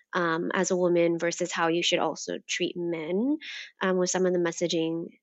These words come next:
that I got. So when he spoke poorly to her and she took it, it was just kind of this normalization around, um, women are just being told what they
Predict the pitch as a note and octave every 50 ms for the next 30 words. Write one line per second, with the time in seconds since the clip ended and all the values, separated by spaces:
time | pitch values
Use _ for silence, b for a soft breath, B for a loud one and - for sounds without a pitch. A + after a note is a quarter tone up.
0 | _ F#3+ F3 F3 E3+ E3 E3 E3 E3 F#3+ F#3 E3+ E3 C3 E2+ - - - - G#3
1 | F#3+ F3+ F3+ E3+ - G3 F#3 F3+ F#3 F3+ - - G#3 F#3+ - - - F#3+ F3+ F3+
2 | - - - D4+ D#4+ D#4 D4 C4+ C4 C4+ B3 A#3 A#3 A#3 A3 G#3+ G#3 G3+ G#3 B
3 | B B B B _ - F#3 F#3 F3+ - G3 F3+ E3+ - - D4+ D#4 - A#3+ G3
4 | F#3+ - - - b b b b b _ _ G#3 - F3 G3 G3 F#3+ - - F#3
5 | F#3 - - G3 F#3+ F#3+ F#3+ F3+ F3 F3 - - - _ _ - G3 G3 F#3 G#3
6 | G3 F#3+ F#3 F#3 F#3 F#3 F3 F3+ E3+ F3 F3 F3 - - F3+ E3+ E3+ E3+ E3+ -
7 | - F#3 E3+ E3 F3 E3+ D#3+ D#3+ E3 D#3+ E3 E3 E3+ - b b b b b b
8 | b b b _ - F3+ F3 E3+ E3 F3 - - D#3+ D#3 - - C4+ D4+ _ _
9 | G3 G3+ G3+ G3 G3 F#3 F3+ F3+ F3+ F#3 F#3+ G#3 - - _ _ _ - G3+ F#3+
10 | F#3+ F#3 - G3+ F3+ F3+ E3+ - - F3 E3+ - F#3+ - - F3+ F3 F3